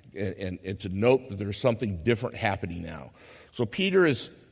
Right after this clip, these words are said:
calming them down. "Listen, bro-, now, brothers, listen."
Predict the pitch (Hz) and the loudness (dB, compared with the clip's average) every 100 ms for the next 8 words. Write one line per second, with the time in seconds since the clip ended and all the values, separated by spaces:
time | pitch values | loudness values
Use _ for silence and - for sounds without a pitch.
0 | _ _ _ _ - 117 127 156 165 160 | _ _ _ _ 2 6 6 4 0 4
1 | 143 135 135 135 139 135 101 131 170 143 | 6 6 6 6 4 2 0 2 2 2
2 | 127 131 117 113 117 131 123 123 131 135 | 4 4 4 2 6 4 4 4 4 4
3 | 139 - 127 127 117 104 117 | 0 2 2 2 2 0 0